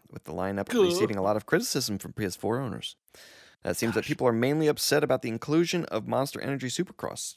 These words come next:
Speaker 1: with some citing the game as being an ad instead of a video game.
Speaker 2: Oh, yeah, they'll complain about that, but in Death Stranding, there's Monster Energy drinks that are full-blown right in front of your face when you're in your little safe house.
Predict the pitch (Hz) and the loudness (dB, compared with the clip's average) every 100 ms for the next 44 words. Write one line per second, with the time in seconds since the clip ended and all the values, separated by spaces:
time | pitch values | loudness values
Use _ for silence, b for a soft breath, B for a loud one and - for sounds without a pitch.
0 | - - 113 113 - 113 110 104 98 107 | -12 -4 -2 -2 -2 -2 -4 -6 -4 -4
1 | 120 - 92 101 104 104 98 - - 104 | -4 -6 -8 -8 -6 -4 -4 -6 0 4
2 | 131 110 92 80 90 - 107 101 120 147 | 6 4 2 -4 -8 -2 -2 0 0 0
3 | 98 - - _ _ _ _ _ - 180 | 0 -8 -16 _ _ _ _ _ 6 8
4 | 175 165 120 120 165 185 160 180 165 139 | 10 8 8 6 6 6 2 4 4 6
5 | 143 123 143 139 127 156 - - 160 139 | 4 4 2 0 4 4 4 4 4 4
6 | 117 120 110 120 147 147 147 - 156 147 | 2 2 0 2 4 4 0 -2 0 0
7 | 120 117 120 110 - - 120 120 110 - | 0 -2 -2 -2 -8 -4 0 0 -2 -10
8 | - - 175 143 156 147 127 143 135 139 | -8 6 6 8 6 6 6 4 4 2
9 | 135 123 120 123 107 - 117 113 117 117 | 4 4 4 4 4 0 -6 -4 -2 0
10 | 117 110 110 _ _ _ 117 113 104 101 | 2 2 0 _ _ _ -4 -2 0 -2
11 | _ _ - - 123 113 95 76 - | _ _ -12 -4 -2 -2 -4 -6 -12